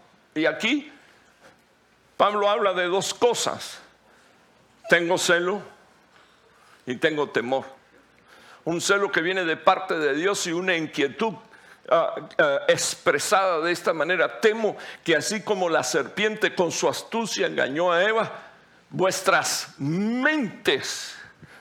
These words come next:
dice la palabra, "sean desviadas". ¿De qué cosa, por favor, hermano? De la sencillez y pureza de la devoción a Cristo. Y me quedo detener un,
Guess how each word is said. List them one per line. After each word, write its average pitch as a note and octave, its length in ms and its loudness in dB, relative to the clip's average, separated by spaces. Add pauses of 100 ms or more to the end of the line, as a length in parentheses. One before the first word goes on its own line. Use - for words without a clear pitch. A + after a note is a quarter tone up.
dice G3+ 340 0
la F#3+ 200 2
palabra, F#3+ 420 4
"sean G#3 340 0
desviadas". F3 640 2
¿De E3 140 -2
qué - 180 0
cosa, G3+ 340 -2
por F#3+ 140 -2
favor, F#3+ 320 0
hermano? G3 400 0 (580)
De G3 200 2
la D#3+ 460 0
sencillez G#3+ 1400 0 (1300)
y B3+ 140 2
pureza A3+ 1400 0 (480)
de D#3+ 180 2
la D#3 160 2
devoción D3+ 640 2
a D3 160 0
Cristo. - 460 -2 (760)
Y C#3+ 60 -4
me C3 160 -4
quedo D#3 240 2
detener D3+ 380 -2
un, D#3+ 120 -4